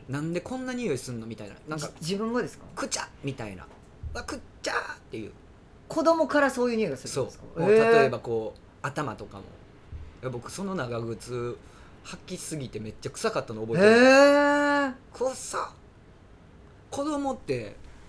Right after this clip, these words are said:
Speaker 1: なんでこんな匂いすんのやろ」みたいな。
Speaker 2: 僕周りにあんまりその子供、
Speaker 1: あ、そうか。
Speaker 2: そう。
Speaker 1: 下もおらんもんな、
Speaker 2: そうなんですよ。
Speaker 1: 兄弟に。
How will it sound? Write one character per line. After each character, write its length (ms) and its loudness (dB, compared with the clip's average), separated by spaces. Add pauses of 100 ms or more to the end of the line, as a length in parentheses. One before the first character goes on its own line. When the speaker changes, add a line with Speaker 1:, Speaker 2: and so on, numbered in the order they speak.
(100)
Speaker 1:
な 80 -6
ん 80 -2
で 60 -2
こ 160 -2
ん 80 2
な 100 4
匂 200 0
い 20 -6
す 140 -8
ん 80 -2
の 60 -6
や 60 -10
ろ」 100 -12
み 100 -12
た 100 -12
い 60 -10
な。 120 -14 (380)
Speaker 2:
僕 180 -4
周 420 4
り 80 -2
に 260 2
あ 80 -6
ん 160 -2
ま 100 -2
り 100 -2
そ 160 -8
の 60 -6
子 60 -8
供、 60 -4
Speaker 1:
あ、 40 -4
そ 140 2
う 80 2
か。 120 0
Speaker 2:
そ 460 4
う。 20 -12
Speaker 1:
下 240 0
も 140 0
お 80 4
ら 100 2
ん 120 -4
も 80 -8
ん 100 -8
な、 100 -6
Speaker 2:
そ 100 2
う 20 6
な 80 4
ん 20 -2
で 60 -2
す 20 4
よ。 160 4
Speaker 1:
兄 80 2
弟 120 -4
に。 260 -12